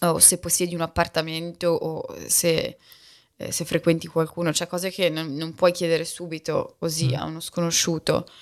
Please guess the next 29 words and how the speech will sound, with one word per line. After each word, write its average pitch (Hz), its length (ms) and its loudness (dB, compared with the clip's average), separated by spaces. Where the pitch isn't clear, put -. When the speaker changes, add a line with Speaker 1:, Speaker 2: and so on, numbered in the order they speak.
Speaker 2:
eh, - 160 -2
o 180 200 10
una 175 180 2
persona 175 380 2
che 175 140 -4
hai 170 120 8
appena 160 320 2
conosciuto. - 680 -4
E 220 200 8
invece 254 320 4
per 202 180 2
loro 190 220 4
sono 170 760 0
pane 175 220 0
quotidiano, 175 480 -2
argomento 170 560 -4
di 160 580 -8
small 165 400 -4
talk, 151 280 -2
cioè - 180 0
di 143 60 -8
conversazione 170 600 -2
così 175 280 0
del 160 160 4
più 170 120 -2
e - 20 -2
del 180 140 4
Speaker 1:
Mm. 143 60 6
Speaker 2:
meno. 165 400 0